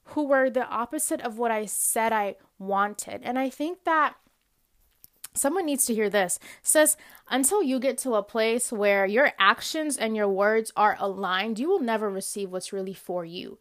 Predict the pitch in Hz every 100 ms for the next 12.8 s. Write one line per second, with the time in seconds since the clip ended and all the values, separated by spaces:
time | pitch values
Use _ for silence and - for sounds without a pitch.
0 | - - - 233 202 214 269 415 466 480
1 | 320 269 247 254 - - 240 233 208 196
2 | - - - - 233 262 254 233 214 214
3 | 208 214 202 233 214 202 185 196 196 175
4 | 170 175 - 214 254 262 262 220 208 202
5 | 214 202 - - 208 202 - 190 185 190
6 | 190 180 - 220 233 269 269 226 214 208
7 | 196 185 208 208 - 196 190 220 262 202
8 | 196 - - - _ - 262 262 254 247
9 | 240 - 320 370 - 269 240 214 208 202
10 | 180 175 190 - 220 220 220 240 240 214
11 | 208 214 240 - 233 214 214 214 226 202
12 | 233 302 247 214 - 196 202 208